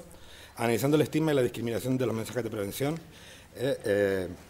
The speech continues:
los miembros de la mesa, la, y la, las miembros de la mesa van a, eh, creo que van a, a situarnos, vamos, van a, van los tres a adoptar una, una perspectiva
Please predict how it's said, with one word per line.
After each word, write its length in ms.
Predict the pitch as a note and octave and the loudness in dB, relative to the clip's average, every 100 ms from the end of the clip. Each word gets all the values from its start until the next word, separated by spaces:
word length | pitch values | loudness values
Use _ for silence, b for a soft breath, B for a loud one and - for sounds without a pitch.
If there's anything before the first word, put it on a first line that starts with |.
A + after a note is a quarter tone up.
| - A2+ | -14 0
los 180 | G#2+ G#2 | 2 4
miembros 240 | A#2 B2+ | 4 4
de 60 | B2+ | 4
la 80 | A#2+ | 2
mesa, 360 | B2 B2+ A#2 | 2 4 2
la, 220 | A2+ G#2 A#2 | 2 0 -2
y 80 | |
la, 220 | G#2 G#2 A2 | -4 -4 -4
las 120 | G#2 | -2
miembros 240 | B2 B2+ | 2 4
de 40 | B2 | 2
la 80 | |
mesa 200 | B2+ C#3 A#2+ | 2 0 4
van 200 | B2+ B2 | 4 4
a, 260 | A#2+ G#2+ B B B B B - | 2 0 B B B B B -2
eh, 220 | A2 G#2 | 0 2
creo 200 | A#2+ B2+ | 6 6
que 100 | A#2+ | 6
van 220 | A2+ A#2 | 6 6
a, 240 | A2 G#2 G#2 | 4 2 0
a 220 | G#2+ G#2 | -2 -4
situarnos, 680 | - G#2+ G#2+ A2 A#2 G#2+ G2 | -4 -8 -2 0 0 -2 0
vamos, 200 | A2+ G#2+ | 0 4
van 160 | A#2 | 4
a, 120 | B2 A2 | 4 4
van 260 | B2 B2 | 2 2
los 160 | A#2 G#2+ | 0 2
tres 200 | D#3+ D#3+ | 4 6
a 40 | |
adoptar 300 | D3+ C3+ D3 | 6 4 2
una, 260 | C#3+ C3+ B2 | 4 2 2
una 200 | C#3 C3 | 2 0
perspectiva 680 | A#2+ - A#2+ C3+ C3 A#2+ | 0 -2 -2 2 4 4